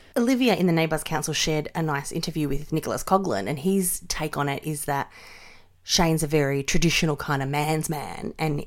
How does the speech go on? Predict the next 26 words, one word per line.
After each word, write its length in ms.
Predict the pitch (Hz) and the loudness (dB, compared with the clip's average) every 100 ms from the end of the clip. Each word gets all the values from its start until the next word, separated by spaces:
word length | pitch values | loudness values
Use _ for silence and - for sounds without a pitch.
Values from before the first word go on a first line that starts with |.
| - | -4
in, 200 | 165 - - | -4 -2 -2
to, 100 | 175 | 0
for 240 | - 156 | -2 -2
him, 240 | - 160 | -2 0
he 120 | 151 165 | 0 -4
has 160 | 143 | -4
to 60 | - | -4
be 80 | 151 | -2
the 60 | - | 0
provider, 600 | 156 143 123 107 - - - - - - - | 0 2 0 0 -2 -4 -12 -20 -20 -12 -8
the 60 | |
father 460 | - 143 135 143 135 | 0 2 2 2 0
and 120 | 131 | -2
the 40 | 131 | -2
husband 400 | 135 139 139 135 | -4 -2 -2 -2
and 140 | 135 | -4
all 120 | 123 - | -6 -8
that, 320 | - - - - | -6 -6 -8 -6
and 380 | 147 143 135 - - - _ - | -2 -2 -2 -6 -8 -20 _ 0
all 140 | 175 | 2
his 200 | 185 165 - | 2 2 0
anxiety 420 | 160 147 143 139 | 2 4 4 2
is 120 | 135 | -2
tied 260 | - 151 139 | -2 -2 -2
up 180 | 135 | -4
in 400 | 143 143 135 147 | -4 -4 -4 -8